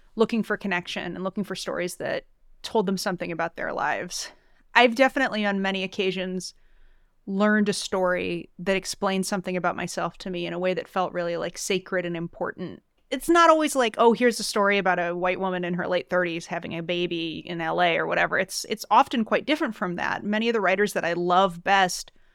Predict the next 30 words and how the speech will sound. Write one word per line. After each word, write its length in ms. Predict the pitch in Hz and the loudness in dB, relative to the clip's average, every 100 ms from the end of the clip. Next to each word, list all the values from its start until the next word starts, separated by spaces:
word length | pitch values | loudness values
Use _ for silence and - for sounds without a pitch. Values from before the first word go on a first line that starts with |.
| _ _ _ _ _ _ | _ _ _ _ _ _
are 120 | - 202 | 0 2
people 320 | 226 208 190 | 0 0 -2
whose 160 | 202 | 0
lives 260 | 196 185 185 | 2 2 0
are 60 | 190 | -4
really 220 | 175 180 | -4 0
different 360 | 233 233 247 | 2 2 0
from 200 | - 202 | -2 -2
mine, 560 | 185 175 175 175 180 202 _ _ _ _ _ | 0 -2 -2 -4 -6 -8 _ _ _ _ _
and 220 | - 214 196 | 4 6 6
yet 400 | 190 185 185 - _ | 4 2 0 -6 _
there's 300 | 196 202 185 | 0 2 2
some 260 | - 202 190 | 0 0 -2
great 300 | - 190 180 | -2 -2 -2
human 420 | - 208 190 180 | -4 -2 0 -2
commonality 800 | 175 - 185 170 175 170 170 170 | -4 -4 -4 -4 -2 -2 -4 -6
in 160 | 170 175 | -8 -6
there. 440 | 175 - 202 190 _ _ - - - - - | -6 -6 -8 -10 _ _ -20 -20 -20 -14 2
I 60 | 226 | 6
remember 600 | 247 247 254 269 302 277 | 10 10 8 8 6 4
reading 640 | 240 226 214 202 202 208 _ - | 2 4 2 2 -4 -8 _ 4
Andrei 500 | 202 226 233 247 247 | 4 6 4 2 0
Platonov's 960 | - 208 190 196 190 190 180 - - - | 2 2 4 0 -2 -4 -6 -6 -8 -6
novella 440 | 196 190 196 185 | -2 2 4 4
Soul, 760 | - - - 220 190 170 196 254 - - - - | 2 -2 2 4 4 2 0 -4 -8 -8 -8 -6
which 240 | 214 220 | -6 -4
is 100 | 190 | -4
a 60 | 202 | -2
really 320 | 190 202 202 | 0 0 0
wild 760 | 196 185 175 180 180 175 170 | 2 6 6 6 2 0 -4